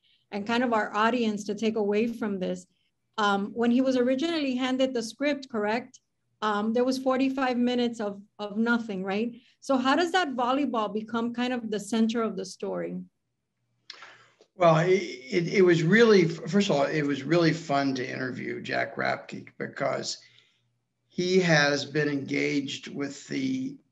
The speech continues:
Speaker 2: A-list of A-lists of people in Hollywood. He was the chairman of C A A, which is arguably the most important talent agency in Hollywood. And his personal, uh,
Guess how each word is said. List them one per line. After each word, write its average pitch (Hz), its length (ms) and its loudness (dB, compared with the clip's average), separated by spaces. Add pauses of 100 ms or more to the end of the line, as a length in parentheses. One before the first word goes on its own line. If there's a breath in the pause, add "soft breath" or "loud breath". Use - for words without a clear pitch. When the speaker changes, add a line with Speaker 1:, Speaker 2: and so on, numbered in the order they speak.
(160)
Speaker 2:
A-list 165 580 2
of 135 140 -8
A-lists 135 840 -6
of 131 160 -10
people 139 340 -8
in 127 80 -8
Hollywood. 123 680 -4 (460 soft breath)
He 151 160 -4
was 143 220 -2
the 143 120 -8
chairman 160 480 2
of 139 120 -6
C 156 260 -4
A 143 420 -2
A, 139 40 -2
which 131 280 -6
is - 160 -10
arguably 131 580 -6
the 123 60 -14
most 131 320 -10
important 139 580 -10 (480)
talent 143 380 -2
agency 127 540 -6
in 123 80 -10
Hollywood. 120 760 -8
And 131 440 -8 (360 loud breath)
his 156 220 2
personal, 139 880 0 (460)
uh, 139 420 -4